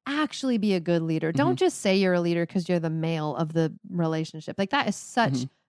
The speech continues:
Speaker 1: B S. If this makes you bristle, this tells you something. If you don't like what I'm saying, that tells me you're not stepping up as a strong, competent leader who outsources the stuff they're not good at, who listens to their spouse,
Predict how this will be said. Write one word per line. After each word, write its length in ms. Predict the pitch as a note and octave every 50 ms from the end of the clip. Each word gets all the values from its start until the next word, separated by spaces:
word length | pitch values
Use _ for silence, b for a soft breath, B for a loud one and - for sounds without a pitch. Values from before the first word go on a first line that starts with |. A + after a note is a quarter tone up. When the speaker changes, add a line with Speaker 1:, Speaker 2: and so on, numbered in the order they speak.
| _ _ -
Speaker 1:
B 180 | A3+ A#3 B3 A3
S. 260 | F#3+ F#3 F#3+ - - -
If 120 | G3 - -
this 240 | F3+ A3 B3+ - -
makes 300 | A3+ A3 A3+ G3 - -
you 100 | G#3 G#3
bristle, 580 | F3 - - E3 - - - E3+ - - - _ _ _ _ _ _ _ _ _ _ _ _ -
this 160 | G#3 G#3+ G#3
tells 320 | - - - G#3+ G#3+ G3 F#3
you 100 | F#3 F3
something. 520 | - - D#3 D#3 D3+ - - - - - _
If 120 | - - G3
you 120 | G#3 G#3+
don't 340 | F#3 - B3+ A#3+ A#3+ A#3 -
like 200 | A#3+ A#3+ A#3+ -
what 120 | B3 A3
I'm 180 | G#3+ G3 F#3+ F#3
saying, 520 | E3 - - F3 F3+ F#3+ G#3 A3 A#3+ B3+ - _ _ _ _ _ -
that 220 | A#3 A#3 A#3 A3
tells 340 | - - C4 B3 C4+ B3+ G#3
me 160 | G#3 G3 F3+
you're 300 | F3 F3 F#3 A3 A3+ A3 G#3+
not 400 | G#3 G#3 G#3 G#3+ A3 A3 - -
stepping 520 | - - - - A3 A3 - A3+ G#3 G3
up 260 | F#3+ F3 - - _ _ _ _ _ _ _ -
as 160 | F#3+ G3+ G3+
a 60 | G3
strong, 580 | F3+ - - - G#3 G3+ G3+ G#3 G#3 G3+ G3 - _ _ _ -
competent 720 | - - - A3+ A3 G#3+ - A#3 G3+ - - G#3 G3 F#3+ - - _ _ -
leader 480 | - G#3 A3 A3 A3 G#3 F#3+ F3+ F3 D#3+ D#3+
who 120 | - A#3 - - -
outsources 640 | G#3 A3+ A#3+ - - - B3 A3+ A3+ - A#3 G#3 F#3+
the 80 | G3+ F#3+
stuff 280 | - - G#3 G3 -
they're 120 | - G3+ F#3+
not 260 | F#3+ F3+ E3 F3+ E3
good 160 | G3+ F#3+ F3
at, 180 | E3+ D3 C#3+ b b b b b
who 120 | - A3+
listens 600 | G#3+ G#3+ A3+ B3 C#4 - - A#3+ B3 A#3+ - -
to 100 | - A3+
their 200 | G#3 G#3+ G3+ G3
spouse, 480 | F#3 - - G3 F#3+ F3+ D#3 - -